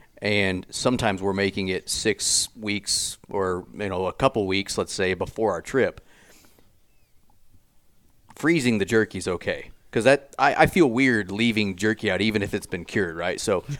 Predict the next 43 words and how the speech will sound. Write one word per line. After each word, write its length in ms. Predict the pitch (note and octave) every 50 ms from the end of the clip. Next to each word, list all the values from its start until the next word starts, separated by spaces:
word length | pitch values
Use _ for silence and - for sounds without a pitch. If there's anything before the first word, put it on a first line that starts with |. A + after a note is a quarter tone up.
| - - - C#3+ -
um, 260 | - - A2+ G#2+ F#2+ - -
<laughs> 120 | - - - _ _
I, 320 | - A2+ C#3 D3+ D3 C3+ F2+
after 280 | G#2 A#2 A2+ - B2
it 60 | G#2+ F2+
gets 220 | G#2 G2 - -
done, 220 | - C#3 C#3 C3
I'm 80 | A#2 G#2
like, 140 | G2+ F#2 F2+
"Hey, 120 | A#2 A2
we're 120 | G2+ A2+ A#2
not 120 | A2 G2
leaving 200 | A2 A2 G2+ F#2
for 100 | - F#2
two 220 | - - A#2 G#2+
weeks." 400 | G2 G#2+ G#2+ G#2 F#2+ - - - - - - - _ _ _
I 140 | - G#2+ G#2+
freeze 380 | - - C#3+ C3+ B2+ A2+ F#2 F#2
it. 180 | F2 F2 - _ _ _ _ _ _ _ _ _ _ _ _ _ -
And 160 | G#2+ G#2+ G#2+
then, 440 | G#2+ G#2 G#2 G2+ G2+ G2 F#2+ G2 -
you 80 | A2 G#2+
know, 140 | G#2 G2 F#2
the 80 | G2+
day 420 | F2+ G2+ G#2+ G#2 G#2 G#2 G2+ G2+ G2
we 180 | F#2+ G2 G2+
leave, 400 | G2 G2+ A#2 A#2 G#2+ A2+ B2 F#2+
I 100 | G#2 G2+
get 160 | G2 A2 A2
it 80 | A2 G2+
out, 260 | F#2 F#2 A#2 C3 -
and 240 | - F#2+ F#2 F#2 F#2
it'll 120 | F#2+ G2+
be 100 | F#2+ G#2+
thawed 500 | G2+ - G#2 F#2+ F#2 F#2+ G2 F#2+ F#2+ -
by 120 | - F2+ F2+
the 60 | F2
time 300 | - G#2+ G2+ F#2+ F#2+ G2
we're 160 | G2 F#2+ G2
on 80 | F#2+ F#2
the 80 | F2+
road. 340 | F2+ G#2 A#2 A2 F#2 E2+ E2+ F#2
But 160 | F#2+ F#2